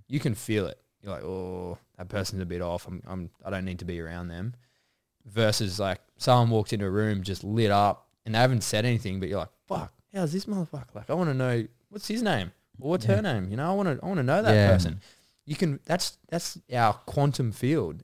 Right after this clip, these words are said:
Speaker 2: Yeah.
Speaker 1: con-, connecting. That's
Speaker 2: Yeah.
Speaker 1: our energy.
Speaker 2: Well, it's not even woo any, it's, it's measurable now,
Speaker 1: It's
Speaker 2: you know?
Speaker 1: literally
Speaker 2: <laughs> So
Speaker 1: science. Like, they've, they've proven it.
Speaker 2: Yeah.
Speaker 1: So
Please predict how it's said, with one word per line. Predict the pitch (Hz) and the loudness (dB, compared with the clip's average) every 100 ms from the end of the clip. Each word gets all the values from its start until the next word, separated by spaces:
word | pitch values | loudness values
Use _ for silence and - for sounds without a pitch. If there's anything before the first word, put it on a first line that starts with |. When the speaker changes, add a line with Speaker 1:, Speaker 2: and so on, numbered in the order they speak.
| - | -6
Speaker 2:
Yeah. | 104 95 | 0 0
Speaker 1:
con-, | - 123 - | 0 -6 -2
connecting. | 117 123 - 92 - | -2 -2 -4 -8 -2
That's | - 95 | 2 4
Speaker 2:
Yeah. | 123 | 4
Speaker 1:
our | - | 4
energy. | 120 151 107 | 2 0 0
Speaker 2:
Well, | - | 0
it's | - | 4
not | 214 | 6
even | 147 101 | 8 6
woo | 92 131 190 | 6 8 8
any, | 165 120 | 6 4
it's, | 117 - | 0 -4
it's | - - | -2 2
measurable | 101 127 180 139 104 | 6 8 8 6 6
now, | 98 95 92 | 4 2 0
Speaker 1:
It's | 98 | 2
Speaker 2:
you | 110 | 4
know? | |
Speaker 1:
literally | 156 147 | 6 6
Speaker 2:
<laughs> | 123 | 8
So | - | 10
Speaker 1:
science. | 160 120 131 | 10 10 8
Like, | 117 | 6
they've, | 131 - 135 | 2 0 2
they've | 131 117 | 2 4
proven | 160 185 | 2 6
it. | 120 | 8
Speaker 2:
Yeah. | 123 | 10
Speaker 1:
So | 120 135 | 10 8